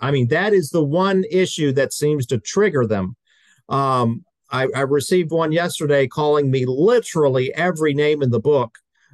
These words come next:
uh, because I touched on this issue of vaccines and how awful they are. Um, so that tells you how near and dear to the heart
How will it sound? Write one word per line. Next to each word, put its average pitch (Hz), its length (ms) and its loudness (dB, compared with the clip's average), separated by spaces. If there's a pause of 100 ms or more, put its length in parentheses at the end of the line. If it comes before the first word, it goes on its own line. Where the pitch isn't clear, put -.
uh, 120 420 0
because 135 440 -2
I 135 140 0
touched 147 400 -2
on 131 160 0
this 123 180 0
issue 139 400 0
of 113 120 0
vaccines 139 640 0
and 117 140 0
how 123 180 -2
awful 139 400 -2
they 107 180 2
are. 85 280 -4 (380)
Um, 131 380 -2 (160)
so - 180 -2
that 214 260 -2
tells 254 360 0
you 190 140 2
how 180 200 0
near 196 400 2
and 185 160 -2
dear 170 340 2
to 151 140 -2
the 135 140 0
heart 165 440 0